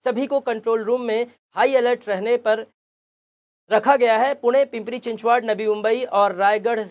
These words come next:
में स्कूल, कॉलेज बंद कर दिए गए हैं। खासकर छोटे बच्चों के स्कूलों को बंद रखने का आदेश जारी हुआ है।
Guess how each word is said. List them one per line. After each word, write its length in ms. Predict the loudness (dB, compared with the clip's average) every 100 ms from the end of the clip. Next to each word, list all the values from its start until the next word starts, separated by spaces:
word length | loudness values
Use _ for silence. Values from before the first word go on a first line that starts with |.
| -10
में 160 | -4 -4
स्कूल, 280 | -4 -8 0
कॉलेज 340 | 0 0 -2
बंद 240 | -2 -2
कर 140 | -2 -2
दिए 220 | 0 0
गए 160 | 0 0
हैं। 180 | -2
खासकर 380 | -2 -2 -2 -4
छोटे 280 | -4 -6 -6
बच्चों 300 | -6 -6 -6
के 140 | -4
स्कूलों 340 | -8 -8 -6 -6
को 100 | -4
बंद 220 | -4 -4
रखने 260 | -6 -4 -2
का 140 | 0
आदेश 300 | 0 0 -2
जारी 240 | -2 -2
हुआ 200 | -2 0
है। 140 | 0